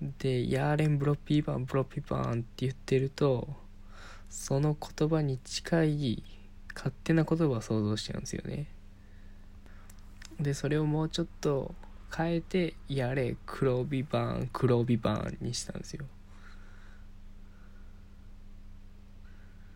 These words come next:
で、その「ヤーレン、ブロッピーバーン」っていう意味不明だけど、発音の気持ちいいフレーズから、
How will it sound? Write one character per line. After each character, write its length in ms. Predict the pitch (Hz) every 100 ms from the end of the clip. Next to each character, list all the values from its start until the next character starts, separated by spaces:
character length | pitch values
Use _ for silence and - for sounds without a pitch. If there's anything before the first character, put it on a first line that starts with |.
| - - - - -
で、 120 | 151
そ 160 | 147 139
の 180 | 127 123
「ヤ 260 | 147 143
ー 40 | 151
レ 100 | 147
ン、 120 | 147
ブ 80 | 147
ロ 80 | 143
ッ 20 |
ピ 200 | - 151
ー 120 | 151
バ 360 | 143 147 143 139
ー 80 |
ン」 20 | 143
っ 40 | -
て 100 | -
い 160 | 123 123
う 40 |
意 100 | 139
味 120 | 151 135
不 160 | 135
明 520 | 131 131 127 127 127 131 156 -
だ 100 | -
け 140 | 143 143
ど、 140 | 147
発 360 | 143 131 - 147
音 60 |
の 100 | 147
気 140 | 139 143
持 120 | 143
ち 100 | -
い 40 |
い 20 | 143
フ 160 | -
レ 140 | 135 135
ー 40 |
ズ 140 | 135
か 200 | 139 -
ら、 240 | 151 165